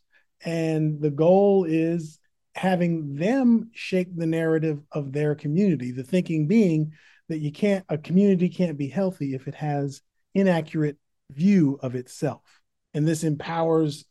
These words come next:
members of the community to tell the stories. We give 'em, and then the Maynard Institute was the, the backbone of that, helped create the curriculum and sort of the infrastructure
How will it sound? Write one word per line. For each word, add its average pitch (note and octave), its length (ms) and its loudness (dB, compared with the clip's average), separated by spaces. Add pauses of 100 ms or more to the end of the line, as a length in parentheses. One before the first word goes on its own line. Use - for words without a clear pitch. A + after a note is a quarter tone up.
members D3+ 320 0
of C#3+ 120 -4
the C3+ 60 -8
community F3 600 -2 (640)
to C#3 80 -6
tell D3 240 -2
the C3 60 -8
stories. F#3 460 -2
We D3 120 -2
give D3+ 180 0
'em, C#3+ 200 -2
and D3+ 180 0
then D3+ 200 2
the C#3+ 100 -2
Maynard D#3+ 320 2
Institute D#3 520 -2 (320)
was D3+ 280 2
the, C#3 120 -2
the C3+ 120 -6
backbone E3+ 520 0
of D#3+ 100 0
that, E3+ 300 0
helped D#3 260 -2
create D3+ 320 0
the C3 80 -10
curriculum F#3 760 2
and D3 200 0
sort D#3+ 160 0
of C#3+ 80 0
the C#3+ 140 -2
infrastructure D3 800 -4